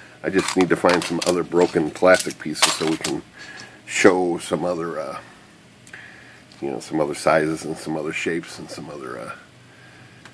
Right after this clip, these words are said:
you know, there's different, uh, kinds of plastic, and they react a little different too. And then maybe even show how strong it, it gets when we put epoxy on it and do a strength test.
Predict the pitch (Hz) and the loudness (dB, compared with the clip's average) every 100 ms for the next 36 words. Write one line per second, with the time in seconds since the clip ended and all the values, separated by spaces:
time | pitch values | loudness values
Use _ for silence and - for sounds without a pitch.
0 | - - - - - 110 87 85 - - | -20 -20 -16 -4 8 10 10 4 4 4
1 | - 82 - 85 76 80 - - - - | 6 4 2 -4 -4 -6 -12 -16 -16 -18
2 | - - - - - - - - - - | -20 -20 -20 -20 -20 -20 -20 -20 -20 -16
3 | - 85 82 - - 67 76 - - - | 2 2 2 -4 -4 -4 -4 -6 -10 -10
4 | - 78 76 80 80 76 78 - 67 82 | -6 -6 -4 0 2 2 -2 -6 -6 -6
5 | 69 - - - - 82 87 - - - | -4 -6 -6 -8 -6 -4 -6 -12 -20 -20
6 | - - - - - 82 82 80 90 85 | -20 -20 -20 -20 -8 -2 0 4 4 4
7 | 80 82 - 90 78 85 69 - 92 80 | 2 0 0 0 0 0 -2 2 4 4
8 | 73 - - - - 92 - - 85 85 | 0 -4 -4 -4 2 2 2 -2 -2 0
9 | 87 - 107 170 - - - 78 - - | -4 2 4 6 4 0 -4 -6 -8 -10
10 | - 85 - - - - - 78 80 - | -4 -2 -2 -4 -8 -8 -4 -2 -2 -2
11 | 76 - - | -8 -8 -18